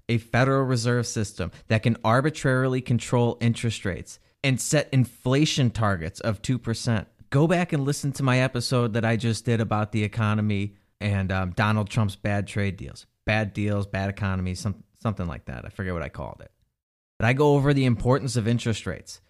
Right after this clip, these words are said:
Interest rates are like the corner-, one of the cornerstones of Austrian economics,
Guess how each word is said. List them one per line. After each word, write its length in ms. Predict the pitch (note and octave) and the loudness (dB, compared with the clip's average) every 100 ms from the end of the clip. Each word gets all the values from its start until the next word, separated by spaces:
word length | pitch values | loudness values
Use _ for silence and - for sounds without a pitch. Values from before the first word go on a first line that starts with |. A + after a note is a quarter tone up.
| _ _ | _ _
Interest 320 | C3+ C#3+ D#3 D#3 | -2 0 0 0
rates 200 | D3+ C3+ | 0 2
are 80 | |
like 180 | A#2+ A#2 | 2 0
the 80 | A#2 | -4
corner-, 500 | - - B2 B2+ A#2 - | -8 -2 2 2 2 0
one 140 | B2 B2+ | 2 2
of 80 | |
the 80 | A#2 | 2
cornerstones 800 | - - B2 B2 A2+ - A#2+ A2+ | 0 2 4 4 0 2 2 2
of 100 | G#2 | 2
Austrian 420 | A2 G#2+ - G#2+ | 0 0 0 0
economics, 680 | G#2+ G2+ F#2+ F2+ - - | 0 -2 -4 -4 -10 -18